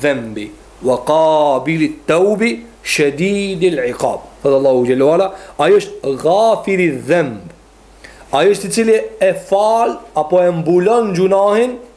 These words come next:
dhe e pranon tawbën, shadidil iqab,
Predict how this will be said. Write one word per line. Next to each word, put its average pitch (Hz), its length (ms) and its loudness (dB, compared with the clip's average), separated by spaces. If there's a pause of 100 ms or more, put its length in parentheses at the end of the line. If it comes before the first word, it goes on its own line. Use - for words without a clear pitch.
(380)
dhe 170 280 2
e 185 40 0
pranon 185 540 0 (120)
tawbën, 190 680 2 (580)
shadidil 160 720 0
iqab, 190 640 0